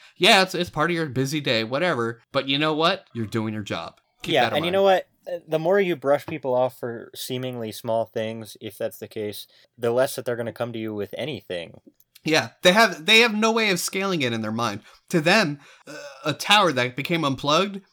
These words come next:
Speaker 1: is the, the same amount of, of issue as, as a fishy looking email. They, they have no sense of scaling and proportion there.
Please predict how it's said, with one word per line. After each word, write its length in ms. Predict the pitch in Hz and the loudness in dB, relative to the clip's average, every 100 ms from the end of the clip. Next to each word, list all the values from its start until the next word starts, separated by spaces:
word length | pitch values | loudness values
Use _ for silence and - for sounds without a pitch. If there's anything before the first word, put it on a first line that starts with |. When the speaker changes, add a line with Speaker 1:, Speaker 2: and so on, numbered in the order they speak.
| _ | _
Speaker 1:
is 240 | 151 143 - | -6 -4 -6
the, 200 | 135 131 | -8 -8
the 200 | 104 139 | -6 -6
same 440 | - 160 156 147 | -2 0 0 -2
amount 380 | 131 131 131 135 | -2 0 0 0
of, 220 | 123 113 | -2 -4
of 260 | 107 113 107 127 | -8 -12 -10 -6
issue 440 | 131 - 127 107 | -6 -4 -4 -2
as, 260 | 104 104 - | -4 -6 -10
as 300 | 120 107 104 - | -8 -8 -10 -12
a 80 | 110 | -10
fishy 320 | - 127 131 | -8 0 2
looking 240 | 113 107 | 2 0
email. 340 | 101 90 113 110 | -10 -10 -12 -8
They, 120 | 127 | -6
they 260 | 123 135 131 | -4 -2 0
have 180 | 156 165 | -2 -2
no 100 | 139 | -4
sense 240 | 156 139 | -6 -8
of 80 | 123 | -10
scaling 440 | - 123 117 110 | -6 -4 -2 -4
and 120 | 107 | -6
proportion 520 | 104 101 117 110 - - | -10 -12 -10 -10 -12 -14
there. 220 | 90 | -14